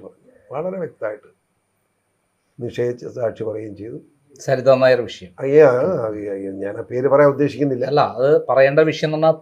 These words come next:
Speaker 2: താങ്കളെ അടക്കം കുടുക്കിയുള്ള ഒരാളാണ് സരിത നായർ.
Speaker 1: എൻ-, അതൊക്കെ ഒരു
Speaker 2: ഒരു, ഒരു
Speaker 1: കുടുക്ക്
Speaker 2: കുടുക്കല്ല,
Speaker 1: ഞാൻ
Speaker 2: കള്ളക്കേസിൽ
Speaker 1: ഞാൻ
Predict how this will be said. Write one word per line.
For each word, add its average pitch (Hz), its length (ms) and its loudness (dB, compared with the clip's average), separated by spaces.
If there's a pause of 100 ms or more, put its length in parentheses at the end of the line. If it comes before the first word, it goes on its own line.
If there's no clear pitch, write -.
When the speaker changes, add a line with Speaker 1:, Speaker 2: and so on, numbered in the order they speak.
Speaker 2:
താങ്കളെ 139 420 4
അടക്കം 151 320 4
കുടുക്കിയുള്ള 147 800 -2
ഒരാളാണ് 123 560 2
സരിത 101 200 -4 (100)
നായർ. 104 260 -8
Speaker 1:
എൻ-, 143 160 -4 (240)
അതൊക്കെ 135 300 2
ഒരു 135 80 -4 (320)
Speaker 2:
ഒരു, 156 100 6
ഒരു - 60 10
Speaker 1:
കുടുക്ക് 151 280 4
Speaker 2:
കുടുക്കല്ല, 170 400 2 (540)
Speaker 1:
ഞാൻ - 40 -2
Speaker 2:
കള്ളക്കേസിൽ 175 580 6 (260)
Speaker 1:
ഞാൻ 139 180 6